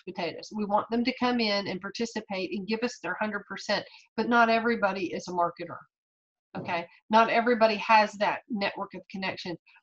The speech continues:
but once they get going and they have a testimony and say, "Look, I made my five hundred dollars back in two weeks. Oh my gosh, now, now I'm in profits." You know,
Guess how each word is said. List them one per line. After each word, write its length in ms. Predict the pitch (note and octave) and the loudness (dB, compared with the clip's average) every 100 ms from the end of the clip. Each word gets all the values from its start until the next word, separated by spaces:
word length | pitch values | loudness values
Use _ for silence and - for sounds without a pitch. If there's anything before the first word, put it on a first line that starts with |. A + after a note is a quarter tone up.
| - | 2
but 160 | G3+ G#3 | 2 8
once 260 | A#3 A#3+ - | 6 6 -2
they 120 | G#3+ | -2
get 200 | G#3+ G3+ G3+ | -2 -4 2
going 420 | G#3+ A#3 G#3+ G3 | 6 6 4 -2
and 120 | G3+ | -4
they 80 | F#3 | -4
have 180 | F#3+ F#3 | -2 -4
a 60 | E3+ | -2
testimony 720 | B3 B3 - G3 G3 F#3 F#3 | 0 0 -2 -2 0 0 -2
and 120 | F#3 F#3 | -4 -2
say, 160 | G3 G3 | -2 0
"Look, 160 | G3+ - | 0 2
I 100 | F#3+ | 0
made 220 | F#3 F#3 | 0 0
my 240 | F3 F3+ E3+ - | 0 0 -4 -2
five 180 | F#3 F#3 | -2 -2
hundred 220 | F#3 F3 | -6 -2
dollars 300 | F3 F3 F3 | 0 0 -2
back 200 | F#3+ F3 - | 2 2 2
in 100 | E3 - | -10 -8
two 160 | F#3 F#3 | -8 -4
weeks. 400 | F3 - - - _ _ _ - | -4 -6 -14 -20 _ _ _ 0
Oh 100 | B3 | 4
my 140 | G#3+ G3+ | 4 6
gosh, 340 | G3+ E3 C#3 - _ _ - | 6 6 2 -6 _ _ -4
now, 300 | G#3+ G3+ G3+ | 4 4 4
now 240 | G3+ G3 G3 | 4 4 6
I'm 320 | F#3+ F#3 F3 - | 4 2 -4 -6
in 140 | G#3 | -6
profits." 640 | - F#3 - F3+ - - - _ _ _ _ - | 2 4 4 0 -8 -12 -20 _ _ _ _ -4
You 100 | F#3+ | 0
know, 160 | F3+ | 2